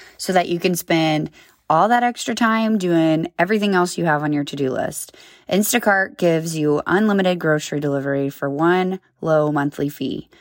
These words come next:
I don't know about you, but I have gone to the grocery store and bought all the things, only trying to get home and realize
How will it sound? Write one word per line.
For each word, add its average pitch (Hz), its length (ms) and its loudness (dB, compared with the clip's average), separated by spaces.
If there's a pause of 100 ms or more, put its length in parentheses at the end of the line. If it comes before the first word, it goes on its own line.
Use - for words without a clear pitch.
(400)
I 190 60 -2
don't 226 100 2
know 226 60 4
about 202 260 0
you, 202 180 0
but 185 160 0
I 175 140 2
have 175 140 -4
gone 175 180 2
to 208 80 -4
the 214 60 -6
grocery 170 320 -4
store 147 520 -2 (320)
and 156 140 -2
bought 156 220 2
all 175 180 2
the 214 100 -4
things, 196 520 0
only 202 260 0
trying 220 280 0
to 208 40 -4
get 208 180 -2
home 185 460 0 (400)
and 170 380 4
realize 160 880 2